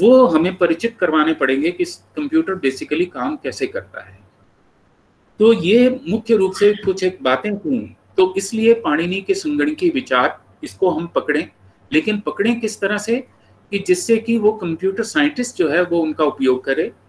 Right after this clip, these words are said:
मीमांसा शास्त्र की जो विश्लेषण प्रक्रिया है उसको देखें, लेकिन इस तरह से उसको प्रस्तुत करें कि वो computer scientist उसको accept करे। जब उसकी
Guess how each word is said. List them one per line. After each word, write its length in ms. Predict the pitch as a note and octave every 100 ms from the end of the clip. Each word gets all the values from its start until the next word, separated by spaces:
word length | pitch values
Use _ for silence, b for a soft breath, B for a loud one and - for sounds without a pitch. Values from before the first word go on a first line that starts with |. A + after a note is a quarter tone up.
| _ _ _ _ _
मीमांसा 460 | C3+ D3 D#3+ F3 A#3+
शास्त्र 460 | A3+ F#3 F3 G3
की 140 | F#3+ G3
जो 140 | F#3+
विश्लेषण 500 | D#3 D3+ D#3+ D#3+ G#3
प्रक्रिया 440 | F#3 D#3+ - D3+ D3+
है 120 | F#3
उसको 380 | - D#3+ - G3+
देखें, 440 | D#3+ C#3+ D#3 G#3 - _ b b b
लेकिन 360 | D#3+ A3 G#3+ G#3
इस 200 | A#3+ -
तरह 200 | G#3 G3+
से 160 | F3 F#3+
उसको 260 | F3+ -
प्रस्तुत 460 | F#3+ E3+ - F3+ -
करें 240 | E3 F#3+
कि 140 | G3 E3+
वो 220 | D#3+ E3+
computer 500 | - D3+ C3+ C3+ C3+
scientist 480 | - C3+ E3 D#3 E3
उसको 420 | C#3 D#3+ D#3 -
accept 380 | D3 - E3 -
करे। 300 | C#3+ C#3 E3+ - _ C3+
जब 140 | C3+
उसकी 360 | D3 C#3 D#3+